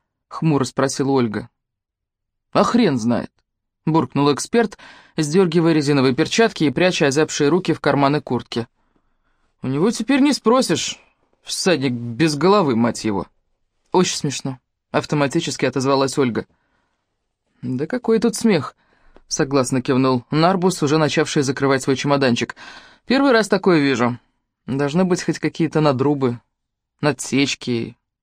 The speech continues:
отломки костных, хоть что-то. А тут нифига, ни крошки». На удар спереди нанесли. Срезано снизу вверх, спереди назад, как шашкой рубанули. И головы нет.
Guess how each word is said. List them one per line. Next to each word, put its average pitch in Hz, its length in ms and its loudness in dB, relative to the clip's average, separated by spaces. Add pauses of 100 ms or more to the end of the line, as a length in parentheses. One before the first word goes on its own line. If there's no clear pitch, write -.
(140)
отломки 160 440 -2
костных, 151 460 0
хоть 156 120 -2
что-то. 120 420 -4
А 127 40 -4
тут 214 220 -2
нифига, 285 420 4
ни 160 120 0
крошки». 170 520 0 (1700)
На 123 140 0
удар 202 180 2
спереди 196 440 0
нанесли. 131 580 -2 (720)
Срезано 143 560 0
снизу 143 400 0
вверх, 160 480 -2
спереди 131 360 0
назад, 131 640 -2
как 170 200 -2
шашкой 147 400 0
рубанули. 123 520 0 (800)
И 240 120 -2
головы 139 320 2
нет. 117 400 -4